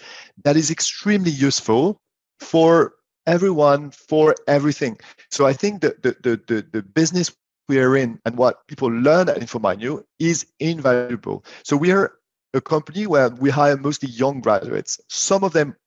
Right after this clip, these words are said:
love the company, love the culture, make a career with us. Some others say, "I've built something and I want to use it elsewhere."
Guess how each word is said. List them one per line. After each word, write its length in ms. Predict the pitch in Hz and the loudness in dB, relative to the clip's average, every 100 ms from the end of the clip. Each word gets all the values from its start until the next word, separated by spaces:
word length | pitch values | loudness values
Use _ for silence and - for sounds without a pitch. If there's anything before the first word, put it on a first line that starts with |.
| _ 117 | _ -4
love 400 | 127 143 170 143 | 2 4 4 2
the 80 | 131 | -2
company, 540 | 117 104 - 98 104 | -4 -8 -12 -14 -12
love 340 | 101 120 135 131 | -4 2 2 2
the 80 | 127 | -4
culture, 480 | 113 104 - 98 | -4 -6 -6 -8
make 200 | 101 120 | -6 -6
a 60 | - | -6
career 380 | - 95 110 151 | -8 -2 0 0
with 160 | 127 | 0
us. 340 | 95 156 - - _ _ | 0 0 -2 -12 _ _
Some 200 | - 175 | -4 0
others 320 | 190 196 180 | 0 2 0
say, 260 | - 139 123 - | 2 2 0 2
"I've 260 | 131 131 | 0 0
built 220 | 175 175 - | -2 -2 -2
something 640 | - 147 139 120 185 220 _ _ _ _ - | -4 -4 -4 -8 -8 -14 _ _ _ _ -2
and 80 | 143 | 2
I 60 | |
want 160 | 156 165 | 2 0
to 120 | 151 | -4
use 160 | 151 156 | -4 -2
it 140 | - | 0
elsewhere." 500 | 139 156 - 98 - | 0 0 0 -2 -2